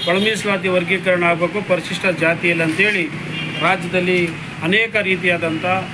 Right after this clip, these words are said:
ಹೋರಾಟಗಳನ್ನ ನಡೆಸ್ಕೊಂತ ಬಂದಿರುವಂತಹ, ಒಳ ಮೀಸಲಾತಿಗಾಗಿ ಹುಟ್ಟಿದಂಥ ಏಕೈಕ ಸಂಘಟನೆ ಮಾದಿಗ ದಂಡೋರ ಅಂತ ಇಡೀ ದೇಶಕ್ಕೆ ಗೊತ್ತಿರುವಂಥ ವಿಚಾರ.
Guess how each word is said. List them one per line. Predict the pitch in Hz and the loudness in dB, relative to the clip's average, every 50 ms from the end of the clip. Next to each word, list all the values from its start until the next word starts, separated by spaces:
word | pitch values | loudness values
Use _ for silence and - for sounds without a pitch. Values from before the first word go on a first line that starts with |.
| - - - - - - 151 | -10 -10 -10 -10 -8 -2 0
ಹೋರಾಟಗಳನ್ನ | 165 180 180 175 165 170 165 165 165 160 156 160 | 2 2 4 2 2 2 0 0 0 0 0 0
ನಡೆಸ್ಕೊಂತ | 156 147 - - 170 160 156 | -2 -2 -2 -4 -4 -2 -4
ಬಂದಿರುವಂತಹ, | 151 147 151 151 151 156 151 151 147 147 143 - 156 156 175 190 190 - - - - - - - - - - - - | -4 -2 -2 0 0 0 0 -2 -4 -4 -4 -4 -4 -2 -4 -4 -4 -6 -8 -10 -10 -12 -12 -12 -12 -12 -12 -8 -2
ಒಳ | 156 160 185 | 0 2 2
ಮೀಸಲಾತಿಗಾಗಿ | 196 226 247 240 240 233 220 214 196 202 196 196 190 190 175 | 4 2 0 0 2 0 0 2 2 2 2 2 0 0 0
ಹುಟ್ಟಿದಂಥ | 180 165 175 170 175 170 165 180 | -2 0 0 0 0 0 0 0
ಏಕೈಕ | 180 165 180 202 196 190 202 190 180 190 | 2 2 2 2 2 0 -2 0 0 0
ಸಂಘಟನೆ | - - 170 160 160 160 156 185 220 | 2 2 2 2 2 0 0 -2 -2
ಮಾದಿಗ | 196 165 156 160 160 165 160 151 | 0 0 0 0 0 0 -2 0
ದಂಡೋರ | 151 147 147 147 143 143 | 0 0 0 0 0 -2
ಅಂತ | 143 139 139 135 - - - - - - - - - - 156 | -4 -4 -4 -4 -4 -4 -4 -6 -10 -8 -8 -8 -6 -2 0
ಇಡೀ | 160 170 175 160 147 139 | 2 4 2 2 2 2
ದೇಶಕ್ಕೆ | 170 175 170 175 160 151 | 0 2 2 0 -2 -2
ಗೊತ್ತಿರುವಂಥ | 160 156 - 160 151 156 151 135 | -2 -2 -2 -2 -2 0 0 0
ವಿಚಾರ. | - 147 143 - 175 175 180 | 0 -2 -2 0 0 0 0